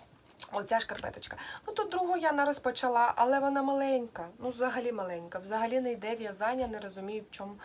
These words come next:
проблема. Тут також в'язати, господи, трішечки, але немає якось натхнення. І тут, дякувати Богу, я нічого не розпускала. Ось воно таке, якесь цей тиждень.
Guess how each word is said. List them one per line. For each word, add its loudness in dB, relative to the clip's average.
проблема. -4
Тут -8
також 4
в'язати, 2
господи, -6
трішечки, -8
але -2
немає -6
якось -10
натхнення. -6
І -10
тут, -6
дякувати -2
Богу, -2
я -6
нічого -6
не -8
розпускала. -4
Ось 0
воно -2
таке, -4
якесь -12
цей -14
тиждень. -6